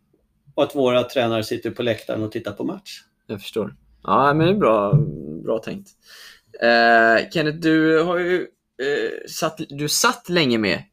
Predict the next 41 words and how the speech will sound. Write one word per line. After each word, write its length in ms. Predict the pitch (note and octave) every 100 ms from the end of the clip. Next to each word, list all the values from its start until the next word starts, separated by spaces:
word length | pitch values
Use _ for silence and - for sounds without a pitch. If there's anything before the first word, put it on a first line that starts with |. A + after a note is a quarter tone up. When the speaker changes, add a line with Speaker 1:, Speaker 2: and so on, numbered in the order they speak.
| -
Speaker 2:
i 60 |
Svenska 320 | - A#2 G#2
Tennisförbundets 540 | G2+ A2+ G2 F#2+ G2 G2
styrelse, 440 | G#2+ F#2 - C3+ - _ _ _ -
men 340 | B2+ A#2+ B2
klev 380 | - B2 A2 A#2+
nyligen 360 | B2 A2 A2
ur 160 | A#2 D#3+
den. 260 | G2 F2 - _ _
Varför 260 | B2 -
då? 160 | D3+ C3 _ _ _ _ _ _ _ _ _ _ _ _ _ _ _ _
Speaker 1:
Egentligen 920 | D#3 B2+ B2+ D3 E3+ E3+ E3+ D#3 D#3 D3+
för 140 | C3
att 160 | A#2+ B2+
jag 120 | A#2+
har 100 | A#2+
ju 80 | A2+
varit 180 | A#2+ G#2+
med 140 | G2+
jättelänge. 720 | G#2 G#2+ - G#2+ G2 G#2 A#2+ D#3+ _ _ _ -
Speaker 2:
Mm, 140 | A2+
hur 80 | D3+
länge 260 | D3 C#3+
är 40 | F#3+
det? 140 | G3 - _ _ - _ A#2
Eller 120 | A2
var 220 | A2 A#2+
det, 80 | C#3
kanske 220 | - E3+
man 100 | D#3
Speaker 1:
I-, 20 |
Speaker 2:
säger. 180 | D3+ - - - - _ _ _ _ _
Speaker 1:
jag 160 | E3 D#3+
har 80 |
haft 180 | E3 D#3+
ett 120 | D#3+
ideellt 420 | E3 D#3 F3 F3+ F3+
uppdrag 640 | D#3 - D3 C3+ C3+ C3
i, 340 | C3 C3 B2+
åt 200 | B2+ C3
Tennisförbundet 560 | C3 B2+ A2 A2+ A#2 A2